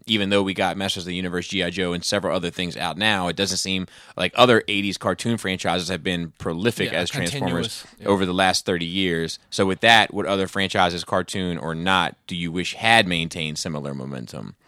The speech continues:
Speaker 1: Um, he says, "Anyways, thanks for the podcast. It's something I look forward to every week.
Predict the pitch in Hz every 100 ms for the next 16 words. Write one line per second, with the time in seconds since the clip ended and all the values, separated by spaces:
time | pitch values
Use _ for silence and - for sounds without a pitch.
0 | - - _ _ _ _ - 98 95 92
1 | 82 90 104 104 123 127 113 123 - 104
2 | 117 117 117 107 98 113 104 95 95 104
3 | 98 98 92 101 113